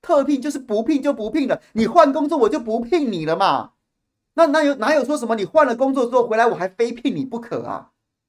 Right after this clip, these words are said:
但陈建仁显然不想冒这个风险啊，因为他如果真的当到五二零的，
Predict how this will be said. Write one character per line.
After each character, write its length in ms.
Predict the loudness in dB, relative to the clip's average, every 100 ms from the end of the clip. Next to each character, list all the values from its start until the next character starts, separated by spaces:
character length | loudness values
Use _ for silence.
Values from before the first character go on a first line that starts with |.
| _ _
但 160 | -8 -6
陈 140 | -4
建 120 | -4
仁 120 | -6
显 180 | -10 -10
然 240 | -8 -8 -10 _
不 100 | -10
想 220 | -8 -6
冒 160 | -6 -6
这 80 | -10
个 80 |
风 280 | -12 -10 -12
险 300 | -14 -16 -18 -20
啊， 160 | -20 _ _ _ -4
因 80 | -2
为 80 | 0
他 100 | 0
如 120 | 0
果 140 | 0
真 160 | 0 -4
的 80 | -2
当 160 | -4
到 140 | -2 -4
五 200 | -6 -6
二 60 |
零 200 | -6 -8
的， 240 | -6 -8